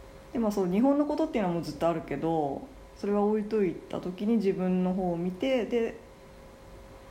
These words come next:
Speaker 2: その、もう一個、世界、あ、世界じゃない、日本を旅しながらっていうのは思ったんですよね。それはもうなんか明確に結構変わったことかな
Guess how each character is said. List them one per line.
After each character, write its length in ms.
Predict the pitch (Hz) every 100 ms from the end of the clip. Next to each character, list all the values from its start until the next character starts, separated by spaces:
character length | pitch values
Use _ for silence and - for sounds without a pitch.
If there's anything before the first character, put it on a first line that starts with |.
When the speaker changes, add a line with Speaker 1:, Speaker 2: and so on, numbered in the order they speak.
| - - - - - - -
Speaker 2:
そ 80 | 139
の、 60 | 139 147 - -
も 80 | 151
う 40 |
一 40 | 147
個、 200 | - 233
世 120 | -
界、 180 | - 143
あ、 120 | - 143
世 60 |
界 100 | 151
じ 80 | 143
ゃ 20 |
な 60 | 147
い、 40 |
日 60 | 160
本 200 | 160 151
を 40 |
旅 240 | 135 139 147
し 100 | 147
な 80 | 143
が 80 |
ら 60 | 175
っ 40 |
て 160 | 208 156
い 20 |
う 40 | 139
の 120 | 139
は 80 | - - - - - - - - -
思 120 | 160
っ 40 | 143
た 160 | -
ん 80 | -
で 60 | -
す 80 |
よ 80 | -
ね。 160 | 160 185 - - - - - - -
そ 80 | 240
れ 40 |
は 80 | 208
も 240 | 202 160
う 20 | 143
な 80 |
ん 40 | 143
か 100 | 147
明 160 | 147
確 200 | 147 151
に 120 | 147 147
結 160 | 147
構 100 | - -
変 100 | 156
わ 80 | 143
っ 40 | 143
た 80 | -
こ 280 | 139 - -
と 100 | -
か 120 |
な 60 | -